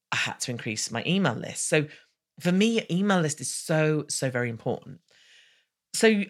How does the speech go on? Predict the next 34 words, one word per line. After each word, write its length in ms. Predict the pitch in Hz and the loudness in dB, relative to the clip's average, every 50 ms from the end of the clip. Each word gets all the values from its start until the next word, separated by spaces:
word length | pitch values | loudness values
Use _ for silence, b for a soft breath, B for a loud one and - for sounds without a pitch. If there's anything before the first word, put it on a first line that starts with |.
| - | -2
I 120 | - 208 196 | 0 0 0
guess 360 | 170 233 226 233 226 - - | 4 4 2 2 2 0 -2
you're 120 | 294 302 | -2 0
gonna 160 | 302 302 254 202 | 0 2 2 2
be 80 | 196 | 2
listening 400 | 170 170 160 - - 180 180 180 | 2 2 0 0 0 -2 -2 -2
to 100 | 170 175 | -2 0
this 180 | 151 143 139 - | 0 0 0 -2
with 180 | 143 127 - _ - | -4 -6 -6 _ -6
one 400 | 156 147 156 156 165 175 196 - - | -2 2 4 4 4 4 2 0 -4
of 100 | 165 - | -6 -6
two 200 | - - 156 143 | -4 -2 -2 -2
options. 420 | - - - - 117 113 113 107 - - | -2 -4 -8 -8 -8 -8 -8 -10 -10 -12
One, 680 | 123 131 139 165 214 254 233 156 127 131 156 180 175 180 B B B B B B _ _ | -14 -12 -4 0 0 2 2 2 0 0 0 -2 -4 -6 B B B B B B _ _
you 260 | 139 139 156 190 196 | -4 0 2 4 4
don't 240 | 190 190 180 170 - | 4 4 2 0 -2
have 400 | - 170 175 160 139 127 - - - | -2 2 4 4 4 2 0 -4 -6
an 80 | 131 135 | -4 -2
email 280 | 131 127 123 117 110 | 0 0 0 0 0
list 480 | 107 110 104 120 156 165 - - - B B B B B B B B _ - | 0 0 0 0 0 0 -4 -6 -8 B B B B B B B B _ 4
or 480 | 156 151 147 139 131 127 120 110 - - - | 4 6 6 6 4 4 2 0 -2 -6 -8
hardly 400 | - 156 156 147 143 139 117 123 | -2 2 4 4 4 4 0 -4
started 500 | 120 - - 131 123 120 117 - 120 - | -6 -2 -2 -2 -2 -2 -2 -6 -4 -2
it, 240 | 120 113 113 107 - - | 0 2 2 0 0 -2
and 120 | 131 127 | -2 -2
actually 600 | 120 - - - - - 120 120 117 117 110 - - | -2 -2 -2 -4 -4 -2 -2 -2 -2 -2 -2 -4 -8
you're 80 | 123 117 | -8 -8
starting 420 | - - 127 117 113 - 117 107 | -2 -2 -2 -2 -2 -6 -10 -8
from 120 | 107 104 | -8 -4
scratch. 640 | 107 - - - 135 127 117 - - - - - b b b b b b b b b b b _ _ | -2 -2 -2 0 -2 -2 -2 -4 -8 -8 -10 -10 b b b b b b b b b b b _ _
Two, 680 | - - - 196 247 240 190 143 131 135 151 160 - _ | -6 -2 0 2 4 4 4 4 2 0 -2 -4 -6 _
actually 280 | 131 123 - - 127 120 | -4 -2 -2 -2 -4 -4
three 180 | - 143 131 | -2 0 0
options. 560 | 117 - - - - 113 113 120 117 - - | 0 0 -2 -4 -6 -6 -6 -4 -4 -4 -6